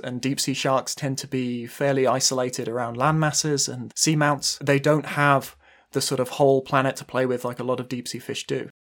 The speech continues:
And there's a few different reasons for that. Uh, one of the key ones is that sharks use their liver for buoyancy. They use the oils of their liver, uh, in order to make themselves neutrally buoyant. Uh, and most deep sea fish, uh, the sort of bony fishes,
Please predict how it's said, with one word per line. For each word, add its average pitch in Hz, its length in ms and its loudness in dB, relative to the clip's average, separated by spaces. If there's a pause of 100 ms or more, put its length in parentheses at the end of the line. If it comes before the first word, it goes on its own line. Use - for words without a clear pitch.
(160)
And 156 180 6
there's 165 140 4
a 175 40 4
few 220 180 2
different 208 320 4
reasons 165 360 4
for 165 100 0
that. 175 280 0 (140)
Uh, 135 220 -2
one 143 260 4
of 180 80 -2
the 165 60 2
key 196 240 2
ones 156 280 2
is 147 240 0
that - 300 0
sharks 170 540 2
use 156 240 -2
their 147 200 2
liver 147 300 4
for 139 180 -4
buoyancy. 143 680 -2 (380)
They 135 140 2
use 135 280 0
the 135 100 0
oils 156 380 6
of 143 100 -6
their 131 140 2
liver, 131 400 0 (380)
uh, 123 320 -2
in 131 140 -4
order 127 200 -6
to 131 140 -6
make 123 200 -4
themselves 127 640 -6
neutrally 131 380 -4
buoyant. 139 480 -2 (160)
Uh, 123 240 -10
and 123 240 -2
most 156 260 4
deep 151 200 0
sea - 120 -4
fish, - 480 -2 (140)
uh, 120 320 -8
the - 100 -12
sort 123 180 -4
of 117 80 -8
bony 156 240 4
fishes, 127 500 -4